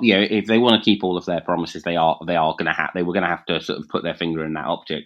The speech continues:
and it, it's become even more acute as a result of everything that's happened since then.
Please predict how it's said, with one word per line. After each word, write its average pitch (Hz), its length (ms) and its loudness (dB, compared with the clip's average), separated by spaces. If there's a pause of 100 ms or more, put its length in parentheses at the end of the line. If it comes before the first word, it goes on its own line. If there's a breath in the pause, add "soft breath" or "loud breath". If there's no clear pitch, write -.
(100)
and 80 300 -4
it, 92 320 -4
it's 87 240 -4
become 87 320 0
even 82 160 -4
more 82 180 -6
acute 78 480 -4
as 90 160 -6
a 87 60 -10
result 80 400 -4
of 80 100 -12 (460 soft breath)
everything 82 300 -6
that's 90 120 -6
happened 85 320 -2
since 90 300 -2
then. 82 380 -4